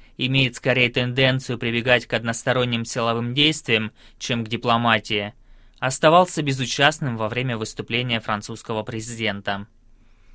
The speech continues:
Появляющаяся изредка улыбка на лице Владимира Путина была вызвана, по мнению колумниста «Фигаро», не призывами Эммануэля Макрона к кооперации и осуждению популизма.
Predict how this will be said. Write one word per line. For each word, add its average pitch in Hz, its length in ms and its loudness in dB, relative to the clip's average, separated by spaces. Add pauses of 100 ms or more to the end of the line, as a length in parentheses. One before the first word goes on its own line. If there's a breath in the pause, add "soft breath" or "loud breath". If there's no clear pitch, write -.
(320)
Появляющаяся 113 920 0
изредка 120 440 0
улыбка 127 360 0
на 110 100 0
лице 110 300 -4
Владимира 120 380 0
Путина 147 380 -2
была 123 280 4
вызвана, 135 600 0 (300 soft breath)
по 135 120 2
мнению 135 360 2
колумниста 131 720 0
«Фигаро», 127 560 4 (380 soft breath)
не 143 140 0
призывами 143 720 0
Эммануэля 127 480 0
Макрона 123 560 0
к - 80 -20
кооперации 123 920 2
и - 140 -8
осуждению 113 640 -2
популизма. 110 760 -4